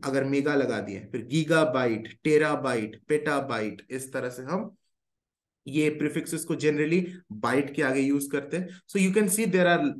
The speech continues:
a numerous prefixes and every prefix has a symbol। डेका का सिंबल है डीए, small d, small a। हेक्टो का सिंबल है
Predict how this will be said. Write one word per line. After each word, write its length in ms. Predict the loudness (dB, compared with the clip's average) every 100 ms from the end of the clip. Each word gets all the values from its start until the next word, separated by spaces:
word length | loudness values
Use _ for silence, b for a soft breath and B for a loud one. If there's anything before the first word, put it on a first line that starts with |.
| -12 _ _ -8
a 100 | -2
numerous 520 | 6 8 8 6 4 2
prefixes 640 | 0 0 -2 2 4 2 -4 _ -14
and 260 | -14 0 2
every 220 | 2 0 0 0
prefix 400 | 2 0 -2 -2
has 140 | 0
a 80 | 0 -2
symbol। 380 | -4 -4 -6 -6 B B B -18
डेका 500 | 2 4 6 6 4
का 80 | 4 2
सिंबल 360 | 4 4 4
है 180 | 4 2 0
डीए, 560 | 2 2 2 -4 0 2 2 -2 -8
small 400 | -6 -2 0 0 0
d, 120 | -4 -4
small 260 | -8 -6 -6
a। 180 | -6 -10 -12 B B _
हेक्टो 320 | -6 -2 -2 2
का 140 | 2 2
सिंबल 300 | 0 0 -2
है 140 | -4